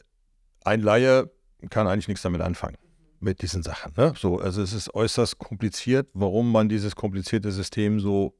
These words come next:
<laughs> entwickelt hat, ist manchen auch schleierhaft. Selbst viele, äh, ähm,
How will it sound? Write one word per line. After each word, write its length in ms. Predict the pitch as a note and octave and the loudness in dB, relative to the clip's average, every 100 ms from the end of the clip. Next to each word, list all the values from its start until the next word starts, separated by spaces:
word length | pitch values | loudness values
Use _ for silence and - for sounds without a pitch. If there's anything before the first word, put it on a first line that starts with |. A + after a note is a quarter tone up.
| _ | _
<laughs> 100 | - | -14
entwickelt 560 | - B2 E2+ G#2 B2 G#2 | -4 -2 0 0 2 4
hat, 220 | A2 - - _ - - | 2 0 -20 _ -20 -10
ist 200 | G#2+ - | -8 -2
manchen 320 | F#2+ G2+ - | 0 2 2
auch 140 | F2+ G#2+ | 0 0
schleierhaft. 540 | - B2 B2+ C3 - _ _ _ _ _ _ _ _ | 2 4 4 2 0 _ _ _ _ _ _ _ _
Selbst 420 | - G#2+ G2 - | 2 4 4 -2
viele, 540 | - A#2 A2+ A2 G#2+ - - | -4 2 6 6 6 4 2
äh, 400 | G2 F#2 E2+ F#2+ | 2 4 2 2
ähm, 320 | G2 F#2+ | 2 0